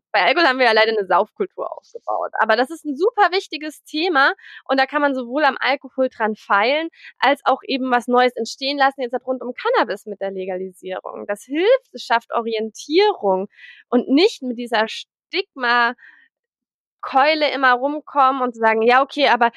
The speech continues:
aber wenn du Cannabis konsumierst, dann nur im, im, im heimen Kämmerchen und es darf nie jemand erfahren und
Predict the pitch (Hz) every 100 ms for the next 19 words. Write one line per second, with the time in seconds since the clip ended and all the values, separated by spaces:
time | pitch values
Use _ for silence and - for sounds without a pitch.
0 | - - 233 226 - 64 214 247 320 392
1 | 381 302 330 320 311 277 269 254 226 240
2 | 262 302 370 381 349 - - _ - 277
3 | 269 - 262 - 262 247 285 285 - 285
4 | 294 294 285 254 247 240 262 247 254 302
5 | 330 330 320 302 277 262 - 254 262 269
6 | 240 -